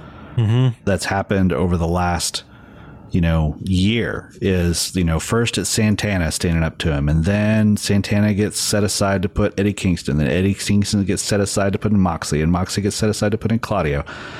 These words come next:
Speaker 2: And now Bryan Danielson's back, and Daniel Garcia, you know, so Daniel Garcia kinda
Speaker 1: I'm
Speaker 2: gets
Speaker 1: fighting
Speaker 2: put aside.
Speaker 1: to stay awake just listening.
Speaker 2: I know. Daniel Garcia gets pushed aside so Bryan Danielson can get the match. I would have liked it if, uh, Garcia had, like, kinda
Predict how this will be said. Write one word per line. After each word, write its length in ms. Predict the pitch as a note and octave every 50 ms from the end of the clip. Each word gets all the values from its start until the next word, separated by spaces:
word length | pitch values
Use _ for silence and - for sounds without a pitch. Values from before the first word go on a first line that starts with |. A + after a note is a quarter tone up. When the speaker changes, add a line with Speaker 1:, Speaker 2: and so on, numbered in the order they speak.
| - - - - - - - - - - - -
Speaker 2:
And 100 | G2 G2+
now 160 | G#2+ A#2 A#2+
Bryan 300 | B2 A#2+ B2+ B2+ C3 C3
Danielson's 480 | B2 B2 A2+ G#2 G2 - - F2+ E2+ D2
back, 300 | - F2 D#2+ D#2 - -
and 260 | F2 D#2+ F2 D#2+ F2+
Daniel 220 | - G#2 G#2+ A2 A2+
Garcia, 260 | A2+ G2+ - - F#2
you 80 | E2+ G2
know, 240 | G2 F#2+ F#2 F#2 F2+
so 220 | - - G#2+ G2
Daniel 260 | F2 A2 A2+ A#2 A2+
Garcia 380 | A2 G#2+ F#2+ - - A#2+ A#2 G#2
kinda 240 | - - G#2 G2 G2
Speaker 1:
I'm 80 | A2+
Speaker 2:
gets 180 | G2 F2+ - -
Speaker 1:
fighting 220 | E3+ F3 F3+ B2+
Speaker 2:
put 100 | A#2+ -
aside. 280 | F3+ E3 F3 F3+ - E3+
Speaker 1:
to 40 | E3+
stay 40 | D#3+
awake 380 | C#3+ C#3+ C#3+ D#3 D#3 D3+ C3+ C#3
just 200 | C3 B2+ - - A2+
listening. 420 | A#2+ C#3+ D3 - - - A2 G#2
Speaker 2:
I 80 | A2+ A2+
know. 300 | A#2+ A#2+ A2+ G#2 F#2 - - - - - - - - - - - - _ -
Daniel 240 | A2+ B2+ C3 C#3 C#3
Garcia 360 | C#3 C3 A#2 - - C#3+ C#3+ B2+
gets 140 | B2+ A#2+
pushed 280 | - - B2+ A2+ - -
aside 380 | G2+ - - A2 G#2+ A2 G#2+ -
so 100 | - G#2
Bryan 300 | F#2+ G#2+ A2+ A#2 A2+ G#2
Danielson 320 | A2 A#2 A#2+ A#2+ - -
can 120 | G#2 G2+
get 160 | F#2 G#2 F#2 -
the 60 | F#2
match. 540 | G2+ A2+ A#2 G#2+ G2 D2+ - - - - - _ _ - - - - _ _ _ _ _ - _ _ _ _ _ - -
I 60 | G#2+
would 160 | A#2+ C3+ C#3 B2+
have 140 | A2+ G2
liked 320 | G#2+ A2+ A#2 B2 - - A#2+
it 80 | G#2+ G2+
if, 320 | F#2+ F2 - - F#2 - G#2
uh, 300 | G2+ F#2 F2+ F2+ F2+ F2+
Garcia 560 | F2 G#2+ G#2 F#2+ - - B2+ B2+ B2+ A#2 G2+
had, 240 | G2 G2 F2+ E2+ F2 - - -
like, 380 | A2+ G2 F#2+ F#2 - _ _
kinda 380 | - - B2+ A#2 G#2 F2+ E2